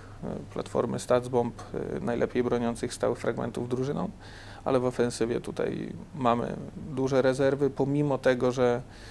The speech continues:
e, patrząc na jakość stworzonych sytuacji finalnie, z-, taki skumulowany ten wskaźnik X G, czyli to, ile sytuacji stworzyliśmy, mm, po stałych fragmentach,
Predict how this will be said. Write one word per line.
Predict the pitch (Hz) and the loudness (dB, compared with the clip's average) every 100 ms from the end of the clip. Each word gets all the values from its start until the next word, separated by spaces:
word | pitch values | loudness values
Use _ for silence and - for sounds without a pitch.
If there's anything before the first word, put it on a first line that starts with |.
| - - - - - - | -16 -16 -18 -18 -18 -12
e, | - - - - | -8 -6 -4 6
patrząc | 127 - 135 127 | 6 6 0 2
na | 127 120 120 123 - - | 6 8 8 4 -10 2
jakość | 127 139 139 131 | 10 10 10 2
stworzonych | - - - - 135 135 127 123 | 0 -6 -8 2 4 4 2 0
sytuacji | 135 139 127 123 | 0 6 6 4
finalnie, | 127 135 131 123 120 120 131 - | -2 0 4 4 4 -2 -2 -4
z-, | - - | -8 -6
taki | - - 123 | -6 -4 -4
skumulowany | - 131 127 127 139 127 117 117 127 | -4 -2 4 6 6 6 4 2 -2
ten | 131 | -6
wskaźnik | 131 - 127 - 131 | -4 -2 -2 -2 -6
X | 131 131 | -6 -4
G, | 131 120 | 2 2
czyli | - 123 | 2 -6
to, | 123 120 113 | -2 -2 0
ile | 123 123 | -2 -2
sytuacji | - - 117 117 - | -2 0 2 2 -2
stworzyliśmy, | - - 120 120 120 123 120 123 131 135 139 131 - - - - - - - - - - - - - - | -8 -2 0 0 -4 -4 -4 -2 -4 -6 -10 -14 -18 -20 -20 -20 -20 -20 -20 -20 -20 -20 -20 -20 -16 -8
mm, | 127 123 123 120 120 120 - - | -4 -4 -2 -4 -4 -4 -2 6
po | 127 123 | 8 8
stałych | - 127 127 | 6 6 6
fragmentach, | - 127 135 143 147 180 180 | 2 2 4 2 6 4 4